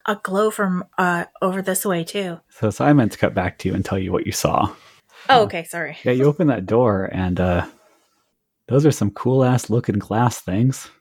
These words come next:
Speaker 2: that are floor to ceiling and seemingly,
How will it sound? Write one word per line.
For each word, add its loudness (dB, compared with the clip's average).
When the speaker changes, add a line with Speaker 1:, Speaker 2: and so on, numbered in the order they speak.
Speaker 2:
that 4
are -2
floor 2
to 0
ceiling 2
and -4
seemingly, 0